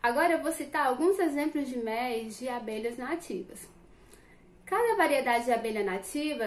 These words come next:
também produz mel, né, com sabor diferente.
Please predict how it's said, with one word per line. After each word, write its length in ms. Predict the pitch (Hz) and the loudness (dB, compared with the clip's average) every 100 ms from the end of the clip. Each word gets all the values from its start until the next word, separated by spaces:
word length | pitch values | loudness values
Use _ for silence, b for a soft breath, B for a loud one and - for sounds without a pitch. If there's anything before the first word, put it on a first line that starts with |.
| 196 | -2
também 360 | 285 269 285 | -4 -4 -2
produz 540 | 294 294 269 277 269 254 | -2 -2 -2 -6 -6 -10
mel, 760 | 240 240 214 214 220 330 381 - - | -4 0 0 0 2 2 0 -8 -18
né, 340 | 220 208 247 320 | -8 -6 -4 -4
com 160 | 285 285 | -4 -4
sabor 600 | 302 277 269 269 285 - - | -2 0 4 4 2 -6 -10
diferente. 680 | - 370 480 311 - - | -2 2 4 2 0 -10